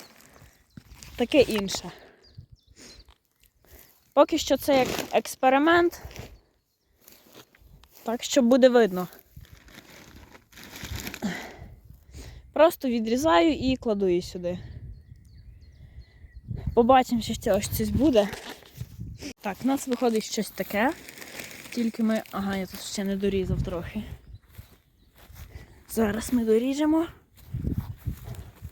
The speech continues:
Так, де тут, тут є воно?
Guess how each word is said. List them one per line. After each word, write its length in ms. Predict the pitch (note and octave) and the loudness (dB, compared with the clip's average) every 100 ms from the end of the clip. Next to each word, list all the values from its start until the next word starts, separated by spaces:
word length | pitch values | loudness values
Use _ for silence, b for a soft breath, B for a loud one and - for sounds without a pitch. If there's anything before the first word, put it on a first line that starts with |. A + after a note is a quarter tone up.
| - - - - - - - - - - - - - b b b b - - - | -20 -14 -14 -12 -12 -12 -12 -14 -14 -16 -18 -20 -20 b b b b -16 -8 -8
Так, 200 | F#3 - | -6 -4
де 320 | - - G#3 G#3 | -4 -2 -2 0
тут, 180 | - A3 | 0 0
тут 160 | A#3 A3 - A3+ | -8 -12 -12 -12
є 140 | G#3+ | -12
воно? 380 | G#3 G#3+ A3 | -10 -10 -8